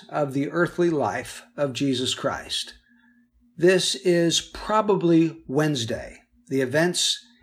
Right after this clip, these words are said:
in these verses are probably the Wednesday before the Friday in which Jesus will die. And Jesus, for some time now, has steadfastly set his face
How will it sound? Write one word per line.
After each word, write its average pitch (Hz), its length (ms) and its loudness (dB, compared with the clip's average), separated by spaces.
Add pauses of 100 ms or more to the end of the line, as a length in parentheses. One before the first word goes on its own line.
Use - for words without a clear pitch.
in 135 140 -4
these 156 220 2
verses 165 420 0
are 139 80 2
probably 170 640 0
the 139 120 0
Wednesday 156 580 2
before 160 460 0
the 180 80 -2
Friday 123 800 -2 (560)
in 151 100 0
which 147 300 0
Jesus 135 420 -2
will 131 120 -4
die. 120 440 -4 (680)
And 147 140 -2
Jesus, 196 640 0 (140)
for 160 240 2
some 214 340 0
time 202 320 0
now, 98 240 -6
has 139 260 0
steadfastly 175 840 0
set 165 320 2
his 151 240 -2
face 120 640 -4